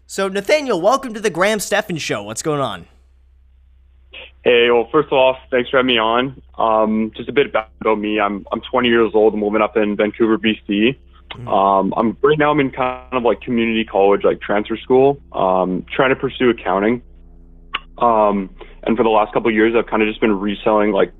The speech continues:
Speaker 2: used luxury coats as a kinda side hustle. Uh, and I guess one thing that I kinda wanted to call in about was, as I approached, like, the last couple of years of school,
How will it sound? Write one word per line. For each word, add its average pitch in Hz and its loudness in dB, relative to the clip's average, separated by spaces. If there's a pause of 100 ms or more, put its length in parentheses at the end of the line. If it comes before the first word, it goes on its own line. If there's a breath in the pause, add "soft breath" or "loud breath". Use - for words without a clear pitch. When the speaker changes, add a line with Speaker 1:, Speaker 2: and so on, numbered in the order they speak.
Speaker 2:
used 107 0
luxury 104 0
coats 107 2
as 107 2
a 104 -2
kinda 101 0
side 98 2
hustle. 113 2 (520 soft breath)
Uh, 98 2
and 98 2
I 110 6
guess 113 2
one 120 0
thing 123 0
that 104 2
I - -8
kinda 113 2
wanted 110 4
to 104 0
call 104 2
in 95 0
about 101 2
was, 95 2 (680)
as 113 2
I 131 4
approached, 123 -2
like, 113 0
the 110 -2
last 104 0
couple 110 -6
of 101 -4
years 98 -4
of 95 -10
school, 143 2